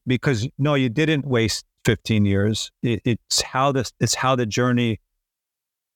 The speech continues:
uh, is playing out, the only way it can play out. And it's like you're the dreamer and the dream is playing out within you and you have no say on how that dream plays out within you.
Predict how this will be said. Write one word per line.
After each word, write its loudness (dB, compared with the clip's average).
uh, 2
is 0
playing 0
out, 2
the -8
only 2
way 2
it -2
can 0
play 0
out. 0
And 0
it's -4
like 0
you're 2
the 0
dreamer 0
and 2
the 2
dream 0
is -2
playing 0
out 2
within 0
you 2
and 0
you 2
have 0
no 0
say -2
on 4
how 2
that 0
dream 2
plays 0
out 2
within 0
you. 0